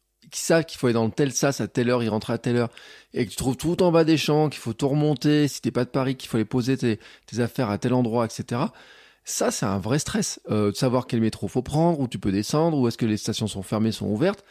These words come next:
Ça, c'est des vrais stress. Et encore, marathon de Paris, tu as ton dossard, tu vas chercher ton dossard la veille. Mais moi,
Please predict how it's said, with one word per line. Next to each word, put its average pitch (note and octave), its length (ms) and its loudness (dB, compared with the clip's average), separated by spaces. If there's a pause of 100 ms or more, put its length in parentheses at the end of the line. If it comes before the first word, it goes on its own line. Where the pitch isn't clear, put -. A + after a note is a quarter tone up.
(160)
Ça, - 160 -6
c'est - 120 -8
des G2 460 -2
vrais G#2+ 260 -2
stress. B3+ 360 -4
Et A2 80 -2
encore, A2+ 280 0
marathon G2 320 -2
de F2+ 60 -10
Paris, C#3 300 -2 (640)
tu F3 140 4
as E3 40 6
ton A#2+ 140 -2
dossard, F3+ 480 -2 (100)
tu - 120 -12
vas C#3 80 -2
chercher A2 220 -6
ton C#3+ 80 0
dossard F3 300 0
la F#3+ 100 4
veille. G#2+ 280 2 (500)
Mais B2+ 280 4 (160)
moi, D3 300 4